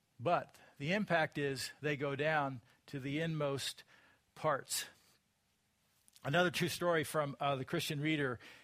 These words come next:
is about, uh, three women in the workplace. Uh, on one occasion,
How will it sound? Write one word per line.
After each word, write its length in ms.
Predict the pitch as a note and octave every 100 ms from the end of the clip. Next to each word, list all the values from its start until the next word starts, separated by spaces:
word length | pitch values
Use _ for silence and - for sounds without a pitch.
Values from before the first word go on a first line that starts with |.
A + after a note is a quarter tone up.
| -
is 440 | D#3+ D3+ B2+ - - - - -
about, 440 | C3 D3+ C#3 - - _
uh, 260 | D3+ C3 C3 -
three 220 | - G3+ G#3
women 340 | F#3 F#3+ F3+
in 120 | D3+
the 60 | D3
workplace. 800 | C#3+ F3 - C#3+ C3+ - - - - _ _ _ _ _ - - _ _ _ _ _ _ -
Uh, 300 | D#3+ C3+ C3
on 180 | D#3 E3
one 160 | E3 F#3
occasion, 680 | - F3+ E3 D#3+ E3 D#3